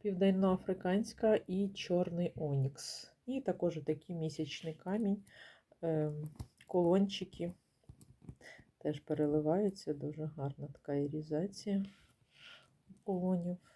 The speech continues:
Теж кому треба, пишіть. Отака от невеличка розпаковочка. Сьогодні прикрас. Всі ці чотири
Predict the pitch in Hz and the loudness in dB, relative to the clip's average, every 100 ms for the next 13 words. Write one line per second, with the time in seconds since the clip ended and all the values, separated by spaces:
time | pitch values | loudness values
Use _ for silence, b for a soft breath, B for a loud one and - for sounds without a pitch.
0 | b - 143 143 - 160 156 156 - 170 | b -2 -2 -4 -12 -8 -8 -6 -4 -2
1 | 190 196 196 _ _ _ _ _ _ _ | 0 -2 -4 _ _ _ _ _ _ _
2 | _ _ _ _ _ _ _ _ - B | _ _ _ _ _ _ _ _ -20 B
3 | B B 180 175 - 160 151 - - 143 | B B -6 -4 -4 -2 -4 -8 -12 -4
4 | 165 170 151 151 147 156 170 180 156 143 | -4 2 2 2 0 -2 2 4 4 2
5 | - 156 156 180 175 214 233 233 - 220 | -2 -2 -2 -6 -2 2 2 2 -2 -6
6 | 220 _ _ _ _ _ _ b b b | -6 _ _ _ _ _ _ b b b
7 | b b b _ - - 180 175 170 165 | b b b _ -8 -4 -2 0 0 -2
8 | 165 165 160 170 226 233 - - - 175 | -2 -4 -2 -2 -2 -6 -14 -8 -4 -4
9 | - 170 - 165 160 - 165 147 151 | -4 -6 -4 -4 -4 0 2 2 0